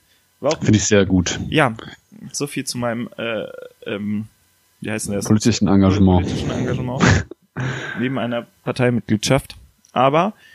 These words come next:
Speaker 1: äh, da habe ich mich auch noch nicht weiter mit beschäftigt. Aber <laughs> da ich da sowieso eher Kommunalpolitik machen möchte, wenn ich mal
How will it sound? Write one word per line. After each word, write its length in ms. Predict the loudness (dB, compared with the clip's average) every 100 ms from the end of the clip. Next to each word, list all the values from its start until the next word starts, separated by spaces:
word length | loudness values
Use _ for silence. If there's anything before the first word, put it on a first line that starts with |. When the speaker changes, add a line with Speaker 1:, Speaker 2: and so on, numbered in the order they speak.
| _ _
Speaker 1:
äh, 220 | -4 -2 2
da 180 | 0
habe 100 | 0
ich 100 | -4
mich 200 | -4 -2
auch 60 | 0
noch 100 | 0
nicht 200 | 0 -2
weiter 240 | -2 -2 -2
mit 180 | -4 -4
beschäftigt. 640 | -4 -4 -2 -6 -6 -18 _ -20 _ -2
Aber 220 | 2 4 2 0
<laughs> 180 | -2
da 100 | -2
ich 100 | -2
da 120 | 0 -2
sowieso 360 | -2 0 0
eher 200 | 0 -2
Kommunalpolitik 880 | -2 -2 0 0 -2 -4 -4 -6 -4
machen 240 | -4 -2
möchte, 340 | -2 -2 -4 -4
wenn 100 | -4
ich 140 | -4
mal 300 | -2 0 0